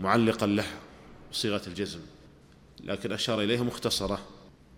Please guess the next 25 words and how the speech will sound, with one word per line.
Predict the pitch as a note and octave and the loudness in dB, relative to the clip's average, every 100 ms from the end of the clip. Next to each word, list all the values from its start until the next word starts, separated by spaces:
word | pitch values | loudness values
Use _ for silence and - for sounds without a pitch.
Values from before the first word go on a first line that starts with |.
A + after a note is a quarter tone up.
| - - - | -20 -20 -12
ثم | - F#3 D#3+ | 0 4 6
لما | D3+ C#3+ | 6 4
سمع | A#2+ D3+ B2+ G2 | 4 2 2 0
جابر | G2+ B2 B2+ G2 F#2 | 0 4 4 2 -2
هذا | A#2+ D3 | 0 2
الحديث | C3+ - B2 D#3 E3 - - | 2 0 2 2 0 -4 0
رجع | D3+ A#2+ A2 A#2+ D#3+ - - - - - - - - - | 2 4 2 2 -2 -8 -16 -20 -20 -20 -20 -20 -20 -10
إلى | A2 | -6
المدينة. | G2 F#2 D#2+ D#2+ D#2+ - - - - - - - - - - | -4 -6 -8 -12 -14 -20 -20 -20 -20 -20 -20 -20 -20 -20 -2
وهكذا | A2+ C#3 C#3 B2 | 4 6 6 6
أيضا | B2 A#2 | 6 4
أبو | A2+ A2+ | 4 4
أيوب | A2 A2 G#2+ | 4 2 0
الأنصاري | G#2 G2 - G#2+ F#2 F2 - | -2 -2 0 0 -2 -8 -8
رحل | A2+ A#2+ A2 | -2 0 2
من | G#2+ | 0
المدينة | G2+ G2+ F#2+ A2+ G#2 | 0 0 0 0 -2
إلى | A#2 G#2 | -4 0
مصر | G#2+ A#2 - - - - - - | 2 2 0 -4 -18 -20 -20 -12
أجل | - G2+ | -6 -4
سماع | G2+ G#2 A2 G#2 | -2 -2 -2 -2
حديث | - G#2 G#2 G2+ | -4 -2 -2 -2
واحد | G2 A2 A2 G2+ G2 | -2 -2 -2 -6 -6
فقط. | A#2 - F#2+ - - - - - - - - - | -6 -8 -10 -12 -20 -20 -20 -20 -20 -20 -20 -6
والقصص | C3 C3+ C3+ B2 - - - - - D3 - E3+ D3+ B2 - | 2 4 4 2 -4 -14 -18 -20 -10 -10 -4 -2 0 0 -4